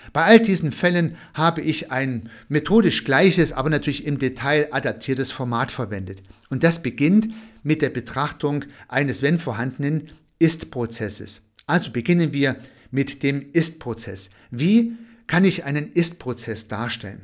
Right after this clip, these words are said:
Und hier möchte ich zunächst drei Bausteine vorschlagen, die mir als sehr valide erscheinen. Das erste sind Rollen, das zweite sind Arbeitsschritte,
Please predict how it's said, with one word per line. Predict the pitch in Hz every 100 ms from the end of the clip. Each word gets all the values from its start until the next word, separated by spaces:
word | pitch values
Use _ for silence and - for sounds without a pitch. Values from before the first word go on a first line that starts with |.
| _ _ _ _ _ -
Und | 147 151
hier | 170
möchte | 233 233
ich | 190 -
zunächst | 147 131 180 - - - _ _
drei | - 143 170
Bausteine | 165 151 196 - 170 165 156
vorschlagen, | - 175 175 147 139 147 139 - - -
die | 160
mir | 151 143
als | 127 123 -
sehr | 139 139 127
valide | 120 123 135 135
erscheinen. | 110 - 101 104 104 - _ -
Das | 123
erste | - 170 170 156 143 - _ _
sind | - - 147 139 - _ _ _
Rollen, | 107 123 180 180 170 165 - _
das | - 120
zweite | - 131 143 143 131
sind | - 117 113 - -
Arbeitsschritte, | 156 165 156 151 147 147 135